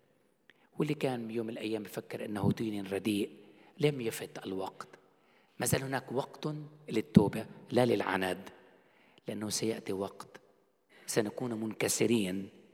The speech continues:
منهزمين إن لم نتوب. فرب يجعلنا من السلة الأولى،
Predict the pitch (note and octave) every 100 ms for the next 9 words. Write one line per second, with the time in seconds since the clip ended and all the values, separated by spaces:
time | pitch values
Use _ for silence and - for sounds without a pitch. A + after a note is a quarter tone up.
0 | - _ _ _ _ _ _ _ _ A2
1 | G#2 F#2+ - G2 G2 F#2 F#2+ F#2 F#2 F#2
2 | F#2+ F#2+ - - - _ _ _ _ _
3 | _ _ - G#2+ G2+ G2+ G2 G#2 G2+ G2
4 | F#2+ - - _ _ - G#2 G2 D3 D3+
5 | - - - - A2 F#2+ F2